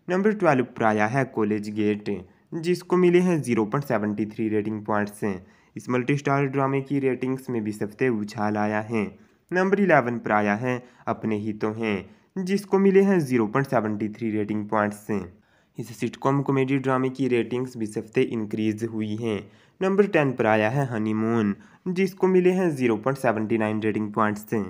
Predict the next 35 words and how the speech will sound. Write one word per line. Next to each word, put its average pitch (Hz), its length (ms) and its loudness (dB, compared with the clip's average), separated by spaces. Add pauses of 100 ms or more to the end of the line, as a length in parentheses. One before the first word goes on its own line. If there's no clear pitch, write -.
(320)
जैन 107 340 2
बेग 107 220 0
हिना 131 240 0
चौधरी 135 420 -2
स्टार 110 600 -2
इस 151 200 -2
ड्रामे 139 300 2
की 143 160 0
रेटिंग्स 135 480 2
में 131 160 -2
ज़ीरो 113 260 -2
पॉइंट 143 280 -4
थर्टी 107 220 -4
सिक्स 104 260 -8
का 110 160 -2
उछाल 110 420 -2
आया 107 220 2
है। 110 240 -2 (360)
नंबर 175 300 0
नाइन 127 300 0
पर 107 140 -4
आई 104 160 2
है 117 180 -4
सिहा 110 300 -4
सीरीज, 107 500 -2 (440)
जिसने 139 360 -2
हासिल 139 400 4
किए 135 280 -4
हैं 147 180 0
ज़ीरो 117 300 0
पॉइंट 123 260 -2
नाइंटी 107 300 -2
थ्री 104 220 -6
रेटिंग 107 340 -6
पॉइंट्स। 104 580 -2